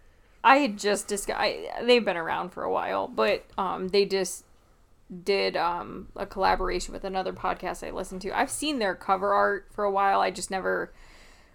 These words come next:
wanted to check 'em out, and they were pretty decent, and I'm actually really enjoying 'em, but that, no, that's not my recommendation. Um, 'cause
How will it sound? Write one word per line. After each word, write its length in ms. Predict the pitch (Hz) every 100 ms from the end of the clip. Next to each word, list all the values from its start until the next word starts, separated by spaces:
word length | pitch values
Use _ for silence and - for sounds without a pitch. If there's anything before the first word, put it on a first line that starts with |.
| _ _
wanted 260 | 220 220 208
to 80 | 202
check 240 | 240 214
'em 100 | 208
out, 340 | 196 202 214
and 180 | - 202
they 120 | 196
were 180 | 196 202
pretty 300 | 190 226 220
decent, 640 | 185 165 185 208 233 247 -
and 460 | - 202 190 185 190
I'm 160 | - 202
actually 280 | 240 - 262
really 280 | 220 226 208
enjoying 340 | 185 185 180
'em, 120 | 170
but 100 | 175
that, 200 | 202 214
no, 160 | 214 220
that's 180 | 196 196
not 120 | 214
my 140 | 208
recommendation. 640 | 202 202 202 185 185 - 185 _ _ _ _ _ _ _ -
Um, 360 | 208 196 190
'cause 260 | 185 202